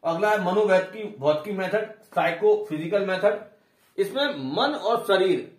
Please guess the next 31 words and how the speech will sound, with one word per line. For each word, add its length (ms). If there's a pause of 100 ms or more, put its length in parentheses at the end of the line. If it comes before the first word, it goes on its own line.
उन 280
दोनों 340
की 160
स्थिति 340
का 120
अध्ययन 560
किया 220
जाता 300
है, 400 (440)
जिससे 280
कि 500 (680)
शैक्षिक 560 (600)
व्यवस्था 480
को, 540
शैक्षिक 320
विधि 300
को 140
और 380
शिक्षा 320
को 140
और 240
ज्यादा 220
बेहतर 680 (320)
बनाया 340
जा 160
सके। 240
तो 1080
ये 120
आपके 360
जो 140
है 320